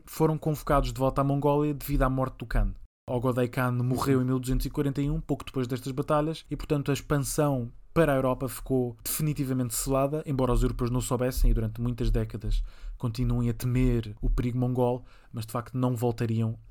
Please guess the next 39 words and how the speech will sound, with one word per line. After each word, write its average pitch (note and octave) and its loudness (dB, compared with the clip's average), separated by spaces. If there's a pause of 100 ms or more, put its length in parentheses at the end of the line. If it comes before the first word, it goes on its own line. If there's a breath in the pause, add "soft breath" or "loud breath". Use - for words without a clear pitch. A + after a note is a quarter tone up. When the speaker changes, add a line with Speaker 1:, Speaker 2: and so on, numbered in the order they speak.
(100)
Speaker 1:
àquela A2 -2
parte A2+ -4
do, A2+ -4
do A#2 -8
mundo. G2+ -4 (280 loud breath)
No F3+ 2
entanto, F3+ 4
acabariam D#3 2
por - -6
se E3+ -4
manter E3+ 4
mesmo E3 0
na, E3 -2 (220)
na D3 -4
Rússia D3 0
e - 2
na D#3+ 2
Ucrânia, D#3 0 (100)
e C#3+ -4
já C#3+ 2
depois D3 2
da, B2+ 2
da A#2+ -2
fragmentação C3 -2
do B2 -2
Império B2 -2
Mongol B2+ 0
em A#2 -2
finais A#2 -4
do - -10
século C3+ -4
treze, F3 0
naquelas D#3 4
regiões D#3+ 2
vão-se D3+ 2
formar C#3 2
vários C3 6
canatos, B2+ -4
eh, A2 4